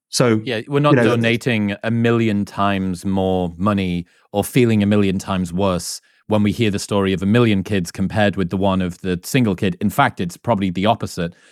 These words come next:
Speaker 2: that that
Speaker 1: Yeah.
Speaker 2: pulls on our heartstrings. Yeah, the personification of,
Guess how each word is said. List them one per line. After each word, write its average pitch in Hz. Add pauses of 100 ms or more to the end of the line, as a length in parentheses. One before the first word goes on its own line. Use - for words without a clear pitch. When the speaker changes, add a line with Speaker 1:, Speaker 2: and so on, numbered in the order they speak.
(120)
Speaker 2:
that 101
that 113
Speaker 1:
Yeah. 113
Speaker 2:
pulls 110
on 95
our 95
heartstrings. 98
Yeah, 117
the 117
personification 123
of, 92